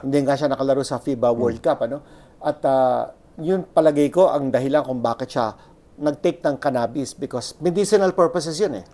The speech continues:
Speaker 2: Oh, eh, eto nga. Nag-take siya o yung gamot na ininom niya, meron, di niya alam?
Speaker 1: Yes, oo.
Speaker 2: Yun pa.
Speaker 1: Ah,
Speaker 2: Di ba?
Speaker 1: okay.
Speaker 2: Kasi, siyempre, lahat kami nagulat eh.
Speaker 1: Oo.
Speaker 2: Di ba? Tinest siya nung huli. Saka, kung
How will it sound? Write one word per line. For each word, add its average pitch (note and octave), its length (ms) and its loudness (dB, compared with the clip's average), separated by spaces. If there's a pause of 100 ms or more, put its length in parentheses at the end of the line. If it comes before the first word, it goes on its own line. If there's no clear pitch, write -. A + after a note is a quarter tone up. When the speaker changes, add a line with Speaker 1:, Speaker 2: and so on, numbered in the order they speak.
Speaker 2:
Oh, A#2+ 160 8 (400)
eh, F3 240 6
eto F3+ 180 4
nga. C3+ 300 6 (460)
Nag-take D3 480 8
siya - 320 12
o D#3 80 4
yung D#3+ 160 4
gamot D#3+ 240 4
na E3 80 2
ininom D3+ 240 4
niya, D#3+ 160 6
meron, C3 240 8
di A#2+ 160 4
niya G#2 160 4
alam? G2+ 160 6
Speaker 1:
Yes, C#3 320 8
oo. A#2 400 2
Speaker 2:
Yun A2 240 -2
pa. A#2+ 240 8 (160)
Speaker 1:
Ah, A2+ 400 -2
Speaker 2:
Di A#2 80 0
ba? G2+ 320 8
Speaker 1:
okay. A#2+ 320 -4
Speaker 2:
Kasi, A#3+ 240 4 (640)
siyempre, D4 320 4
lahat E3+ 240 6
kami C#4+ 160 2
nagulat A#3+ 480 2
eh. A2 160 -4
Speaker 1:
Oo. G2 320 -2
Speaker 2:
Di G2 80 -6
ba? G#2+ 80 -4 (400)
Tinest C3 320 2
siya E3 160 6
nung C3 160 0
huli. C3 240 2 (320)
Saka, G#3 480 8 (1040)
kung G3 480 8